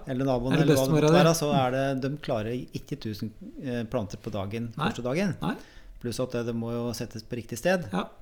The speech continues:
Speaker 2: så
Speaker 1: og gjøres riktig.
Speaker 2: så du får kostnader med å administrere og, og, og
Speaker 1: Ja.
Speaker 2: lære opp.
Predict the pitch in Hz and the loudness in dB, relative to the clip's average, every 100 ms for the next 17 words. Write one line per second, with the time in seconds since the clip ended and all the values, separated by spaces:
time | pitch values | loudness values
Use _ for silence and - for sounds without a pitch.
0 | - - 151 147 110 120 127 - 175 180 | -20 -8 -2 0 -2 -2 -4 -2 -2 -2
1 | 160 143 131 160 147 147 - 131 120 135 | 0 0 0 2 2 2 -2 -2 0 0
2 | 139 135 135 131 135 127 123 120 127 131 | 0 0 0 0 -2 -2 -2 0 0 0
3 | 131 131 131 180 127 123 123 123 123 123 | 0 -2 -4 -6 -4 -2 -2 -2 -2 -2
4 | 127 123 - 175 160 123 110 127 | -2 -2 -4 -2 0 0 0 -4